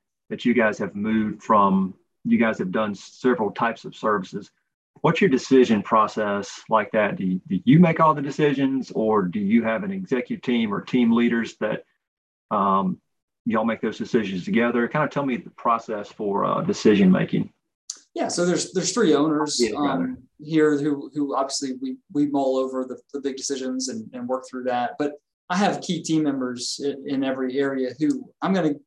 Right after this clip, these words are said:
Speaker 2: get feedback from before making any, any kind of decision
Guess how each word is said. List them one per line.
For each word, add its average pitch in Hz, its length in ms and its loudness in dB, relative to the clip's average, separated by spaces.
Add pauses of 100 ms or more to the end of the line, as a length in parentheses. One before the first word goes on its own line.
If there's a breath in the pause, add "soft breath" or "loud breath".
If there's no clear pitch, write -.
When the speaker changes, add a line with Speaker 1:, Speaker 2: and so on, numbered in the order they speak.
(260)
Speaker 2:
get 151 180 -4
feedback 139 400 -4
from 127 220 -2
before 127 560 -2 (920)
making 143 340 2
any, 127 300 -2
any 139 140 0
kind 131 160 -4
of 120 60 -6
decision 127 460 -6